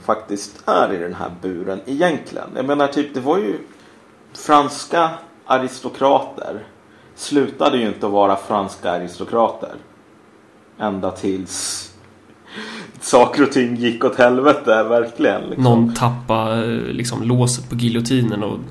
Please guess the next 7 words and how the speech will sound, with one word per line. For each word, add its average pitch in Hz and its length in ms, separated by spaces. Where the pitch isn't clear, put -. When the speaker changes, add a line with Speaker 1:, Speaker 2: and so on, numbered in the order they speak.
Speaker 2:
aristokraterna 117 680
tappade 113 280
huvudet, 117 580
och 117 60
det, 120 200
oj. 117 300
Speaker 1:
Ja, - 100